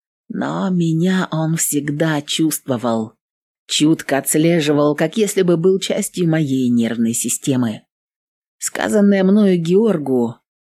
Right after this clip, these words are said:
негромкое заявление и поза, а лишь констатация факта.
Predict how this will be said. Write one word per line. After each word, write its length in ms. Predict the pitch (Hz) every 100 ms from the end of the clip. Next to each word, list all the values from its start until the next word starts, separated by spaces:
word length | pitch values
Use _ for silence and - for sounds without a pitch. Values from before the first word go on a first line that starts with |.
| -
негромкое 720 | 160 180 208 202 160 143 135
заявление 720 | 131 139 139 165 160 143 131
и 140 | 143
поза, 580 | 143 185 170 139 127 127
а 160 | - 180
лишь 300 | 190 143 -
констатация 840 | - 139 - 131 127 117 - 117 113
факта. 600 | - 131 - 113 101